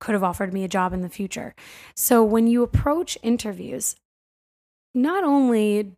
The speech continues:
would I encourage you to kind of have fun with it, don't see it as something that's, like, super stressful, like, try to just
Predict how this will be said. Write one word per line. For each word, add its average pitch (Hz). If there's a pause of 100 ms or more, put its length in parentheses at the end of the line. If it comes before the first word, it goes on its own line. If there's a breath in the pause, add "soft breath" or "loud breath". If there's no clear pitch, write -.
would 220
I 214
encourage 208
you 202
to 196
kind 202
of 185 (580 loud breath)
have 262
fun 247
with 233
it, 214 (480)
don't 247
see 240
it 220
as 214
something 214
that's, 202
like, 196
super -
stressful, 214
like, 196
try 226
to 220
just 202